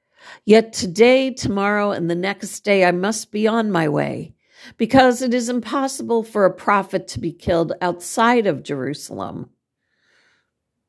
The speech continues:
"Jerusalem, Jerusalem,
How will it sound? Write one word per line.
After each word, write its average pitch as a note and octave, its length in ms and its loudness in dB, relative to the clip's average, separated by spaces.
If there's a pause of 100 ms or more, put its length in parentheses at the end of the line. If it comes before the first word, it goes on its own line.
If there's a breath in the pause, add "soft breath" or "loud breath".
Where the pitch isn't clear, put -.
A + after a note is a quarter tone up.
"Jerusalem, A#3 1000 2
Jerusalem, G3+ 1080 -2